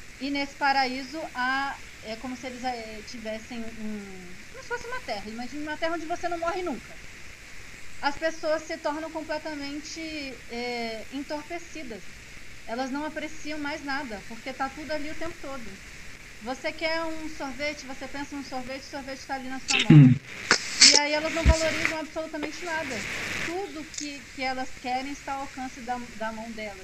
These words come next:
Speaker 1: nesse paraíso. E aí a série,
Speaker 2: Hum.
Speaker 1: ela cria depois um desenvolvimento de que ex-,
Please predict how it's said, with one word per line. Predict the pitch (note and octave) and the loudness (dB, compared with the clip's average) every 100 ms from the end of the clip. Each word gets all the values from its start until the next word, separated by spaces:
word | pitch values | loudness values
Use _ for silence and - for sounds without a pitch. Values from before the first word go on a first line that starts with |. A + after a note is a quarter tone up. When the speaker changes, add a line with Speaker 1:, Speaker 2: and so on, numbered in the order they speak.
| F3+ | -14
Speaker 1:
nesse | F3+ - | -14 -10
paraíso. | F#3+ F3+ E3+ - - - - - - - | -8 -8 -10 -12 -12 -14 -12 -12 -12 -8
E | G#3 A3+ | -2 2
aí | A3+ A#3 B3 | 2 2 0
a | |
série, | B3 - A#3 A3+ | -2 12 12 12
Speaker 2:
Hum. | A#3+ | 12
Speaker 1:
ela | C4 C4 B3 | 6 -4 -4
cria | B3+ C#4 A3+ - - - - - | -4 -2 -2 -2 -2 0 -2 -4
depois | G#3+ A3 G#3+ | -6 -4 -4
um | A#3 | -2
desenvolvimento | A3 G3 A3 G#3+ A3 G3+ G#3 C4+ D4 A3 - - - - F#3 | -4 -4 -6 -4 -4 -4 -4 -4 -6 -10 -10 -12 -10 -8 -6
de | A3+ | -6
que | B3+ - B3 - - - | -8 -8 -8 -8 -10 -4
ex-, | B3+ C#4 | -2 -2